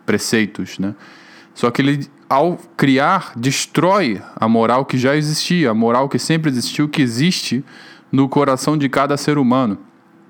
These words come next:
A moral que promove a pureza de coração, a moral que promove, é, relações saudáveis entre os seres humanos e não somente animalescas, sexuais.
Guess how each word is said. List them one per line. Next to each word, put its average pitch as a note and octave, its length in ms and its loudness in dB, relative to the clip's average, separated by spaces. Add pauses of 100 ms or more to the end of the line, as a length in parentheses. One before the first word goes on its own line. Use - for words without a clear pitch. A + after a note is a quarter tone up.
(1040)
A - 40 -4
moral A#2 400 2
que C#3 160 0
promove B2 720 2
a - 100 0
pureza A#2 520 0
de B2 100 -2
coração, A2+ 640 0 (120)
a - 40 -8
moral G#2+ 320 0
que - 120 -4
promove, A2 720 -2 (520)
é, G2+ 320 0
relações A2 520 -2
saudáveis A#2 680 0
entre A2+ 200 -2
os G#2+ 80 -4
seres A2 300 0
humanos A2 580 2
e - 20 -2
não A#2 180 2
somente A#2 460 0
animalescas, A2 1080 0
sexuais. A#2 1000 -2